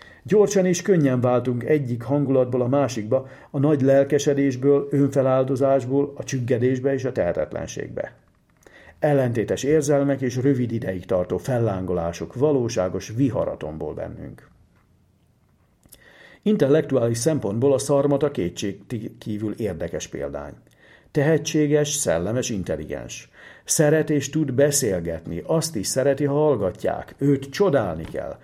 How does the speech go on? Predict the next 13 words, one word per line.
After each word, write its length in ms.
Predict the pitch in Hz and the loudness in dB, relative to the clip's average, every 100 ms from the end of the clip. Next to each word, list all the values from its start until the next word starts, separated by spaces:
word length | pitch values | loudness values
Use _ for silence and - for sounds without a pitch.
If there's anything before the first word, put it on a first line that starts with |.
| - - - | -20 -20 -4
mert 380 | 127 131 - - | -2 -2 -4 -14
szeret 500 | - - 131 139 - | -6 -2 4 2 2
csillogni. 600 | - 147 117 82 73 67 - _ _ _ _ _ _ _ _ _ _ | -4 -2 -2 -4 -8 -14 -18 _ _ _ _ _ _ _ _ _ _
Jan 340 | 127 156 - | 0 0 0
Sobieski 880 | - 156 117 123 110 113 - 175 170 - - _ _ | 2 2 4 0 0 -2 -4 -6 -6 -16 -20 _ _
kétszázezer 960 | 165 175 - 165 151 147 123 139 139 | 2 4 2 2 2 0 0 2 2
tallér 440 | - 120 120 117 113 | 0 0 2 2 0
értékű 580 | 107 117 117 110 117 | -2 -2 -2 -2 -4
ékszert 560 | 113 117 107 - 85 85 | -2 -2 -2 -2 -4 -4
viselt 460 | 98 - 95 87 87 | -8 -4 -4 -4 -6
a 40 | |
hétköznapi 640 | 110 101 - 95 104 107 | -6 -6 -6 -6 -6 -6
öltözetén. 840 | 90 87 87 87 80 - 85 82 | -4 -4 -6 -6 -8 -6 -8 -6